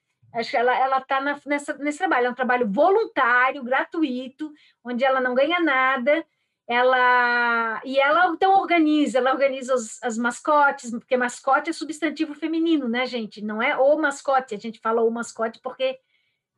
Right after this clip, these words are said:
é, tem esse costume, mas é a mascote, mas,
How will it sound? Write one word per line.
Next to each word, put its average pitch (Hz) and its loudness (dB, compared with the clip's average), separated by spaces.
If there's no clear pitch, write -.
é, 214 -4
tem 240 -4
esse 254 0
costume, 269 0
mas 202 -6
é 214 -2
a 208 0
mascote, 254 -2
mas, 202 -12